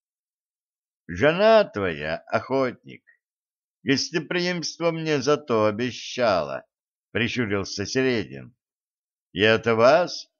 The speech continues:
и от потомков ваших, до скончания времён». «Всегда рады будем,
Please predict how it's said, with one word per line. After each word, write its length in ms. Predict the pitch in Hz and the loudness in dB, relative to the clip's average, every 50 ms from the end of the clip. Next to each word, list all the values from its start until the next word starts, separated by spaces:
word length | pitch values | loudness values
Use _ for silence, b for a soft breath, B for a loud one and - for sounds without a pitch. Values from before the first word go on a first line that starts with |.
| _ _ _ _ | _ _ _ _
и 140 | - 90 107 | -4 0 2
от 220 | 127 143 143 - | 2 2 0 0
потомков 640 | - 185 175 - 175 170 175 180 170 - 185 170 131 | -2 -2 0 2 4 4 4 2 0 -4 -6 -6 -6
ваших, 680 | 151 165 170 165 151 127 - - 82 76 - _ _ _ _ _ _ _ _ _ | -2 2 4 6 6 4 4 -2 -10 -12 -12 _ _ _ _ _ _ _ _ _
до 160 | 80 80 110 113 | -2 0 0 0
скончания 840 | - - 147 127 123 123 - - 110 113 117 131 135 143 156 160 | 0 0 0 0 0 -2 0 2 4 4 4 4 2 0 -2 0
времён». 720 | 151 160 156 156 135 117 110 113 131 151 156 139 87 - _ _ _ _ _ _ _ _ _ _ _ _ _ _ _ _ _ _ _ _ _ _ _ _ _ _ _ _ _ | 0 0 -2 -2 0 2 2 4 4 2 2 -2 -6 -10 _ _ _ _ _ _ _ _ _ _ _ _ _ _ _ _ _ _ _ _ _ _ _ _ _ _ _ _ _
«Всегда 460 | - - - 101 101 87 104 110 113 | -12 -10 -8 -6 -2 4 6 6 8
рады 320 | 117 117 117 113 107 120 | 8 6 6 4 2 0
будем, 500 | 110 113 117 113 120 123 123 127 123 - | -2 -2 -2 -2 -2 -2 -2 -4 -6 -10